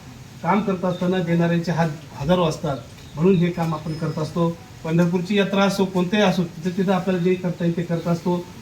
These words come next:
गुणवंत विद्यार्थ्यांचा कार्यक्रम असो, सर्वच या ठिकाणी मी काम करत असताना मी पहिलंच सांगितलं होतं, आज सत्तावीस हजार पत्रकारांचं प्रतिनिधित्व करत असताना प्रत्येकाच्या सुखात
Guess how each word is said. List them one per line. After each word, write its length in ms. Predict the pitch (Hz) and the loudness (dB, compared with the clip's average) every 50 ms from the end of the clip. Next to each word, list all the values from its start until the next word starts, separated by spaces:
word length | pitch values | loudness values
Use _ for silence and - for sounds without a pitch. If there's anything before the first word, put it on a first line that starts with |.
| - - | -10 -4
गुणवंत 300 | 143 160 180 196 196 190 | 0 4 4 4 4 4
विद्यार्थ्यांचा 560 | 196 185 175 165 180 175 175 185 175 170 185 175 | 2 2 2 2 2 2 2 2 0 0 0 0
कार्यक्रम 400 | - 170 160 170 165 170 170 170 | 0 0 0 0 0 0 2 2
असो, 320 | 165 - - 170 170 170 - - - - - - | 0 0 0 0 0 -2 -4 -8 -14 -18 -6 -2
सर्वच 480 | - 226 269 285 - - - - - 185 | 2 4 4 4 2 2 -2 -8 -2 0
या 100 | 202 196 | 0 2
ठिकाणी 600 | 196 196 180 180 185 185 180 175 165 156 156 - - - - - | 2 2 2 2 4 4 4 4 2 2 -2 -6 -12 -16 -10 -2
मी 100 | 175 175 | 0 0
काम 260 | 175 175 180 180 196 185 | 2 2 4 4 4 4
करत 200 | - 185 175 175 | 2 0 0 0
असताना 400 | 175 165 - - 175 175 175 170 | 0 0 0 0 2 2 2 4
मी 200 | 170 175 170 170 | 4 4 4 2
पहिलंच 380 | - 175 175 185 202 202 - | 2 2 2 2 2 2 2
सांगितलं 300 | - 175 175 170 170 170 | 2 2 2 4 4 4
होतं, 160 | 170 165 165 | 2 4 4
आज 160 | 160 170 170 165 | 2 2 2 2
सत्तावीस 420 | - 175 160 - 196 190 170 - | 0 -2 -2 2 6 8 8 8
हजार 180 | 170 160 170 160 | 8 6 2 0
पत्रकारांचं 560 | - 165 - - - 165 165 170 - - 170 | 0 -2 -2 -2 -2 0 2 2 2 0 0
प्रतिनिधित्व 520 | - 170 156 - 190 190 196 196 185 196 | -2 -2 -2 0 2 2 2 2 2 0
करत 240 | 180 - 185 170 175 | 0 0 0 0 0
असताना 400 | 180 170 - - 185 180 180 165 151 - - - - - - - - 180 | 0 -2 0 0 2 2 2 2 0 -2 -6 -12 -16 -16 -16 -10 -6 -4
प्रत्येकाच्या 440 | 180 175 190 175 185 180 175 202 | -2 0 0 0 0 2 2 0
सुखात 340 | - - - 170 175 202 190 | 0 0 0 0 2 2 2